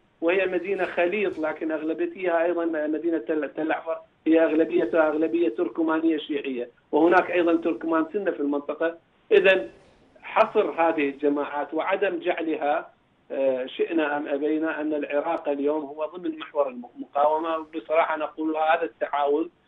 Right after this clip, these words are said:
هو، آه، نتج عن، آه، تواصل استخباري متواصل ومعلومات متواصلة من ضمن الغرفة الرباعية زائد واحد اللي هو حزب الله اللي هي سوريا، إيران، العراق وروسيا.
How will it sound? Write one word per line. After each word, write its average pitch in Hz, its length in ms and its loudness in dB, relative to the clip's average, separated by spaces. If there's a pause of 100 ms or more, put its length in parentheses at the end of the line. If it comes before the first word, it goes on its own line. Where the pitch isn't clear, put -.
(240)
هو، 165 140 8
آه، 143 320 4
نتج 165 400 0
عن، 151 360 -2
آه، 135 220 0
تواصل 160 600 2
استخباري 139 560 -2
متواصل 127 680 -4 (380)
ومعلومات 147 720 2
متواصلة 139 760 0
من 131 520 -4
ضمن 156 260 2
الغرفة 151 420 0
الرباعية 139 560 -2
زائد 123 360 -8
واحد 135 360 -6
اللي 127 220 -16
هو 127 180 -6 (280)
حزب 135 220 0
الله 131 280 4
اللي 123 340 0
هي 113 160 0
سوريا، 135 560 2 (220)
إيران، 135 420 4
العراق 131 600 2
وروسيا. 135 920 2